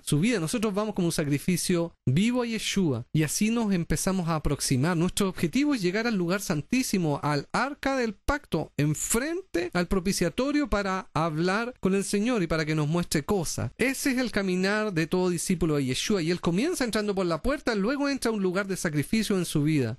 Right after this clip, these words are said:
Tenemos acceso al altar a través de la puerta, y es ahí donde dedicamos nuestro sacrificio espiritualmente hablando. Es, es el cambio que, de vida que hay en nosotros, dejando las cosas del mundo y entregándonos completamente al Señor. Existe otro objeto e-, entre el altar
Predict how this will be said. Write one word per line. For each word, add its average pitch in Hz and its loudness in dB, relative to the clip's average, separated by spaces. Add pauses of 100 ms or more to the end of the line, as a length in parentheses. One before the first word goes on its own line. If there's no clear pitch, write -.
Tenemos 175 2
acceso 202 -2
al 170 -2
altar 240 0
a 185 -2
través 156 0
de 143 0
la 139 0
puerta, 262 0
y 196 0
es 160 -2
ahí 170 2
donde 247 0
dedicamos 156 0
nuestro 196 -2
sacrificio 180 0
espiritualmente 160 0
hablando. 127 -2
Es, 170 0
es 151 2
el 131 -2
cambio 233 -2
que, 185 0
de 143 -2
vida 214 0
que 180 -2
hay 175 0
en 147 -2
nosotros, 202 -2
dejando 175 0
las 139 -2
cosas 156 -2
del 117 0
mundo 226 0
y 196 0
entregándonos 165 0
completamente 185 0
al 190 -2
Señor. 156 0 (140)
Existe 202 0
otro 226 0
objeto 202 0
e-, 170 -6
entre 247 0
el 170 2
altar 139 -2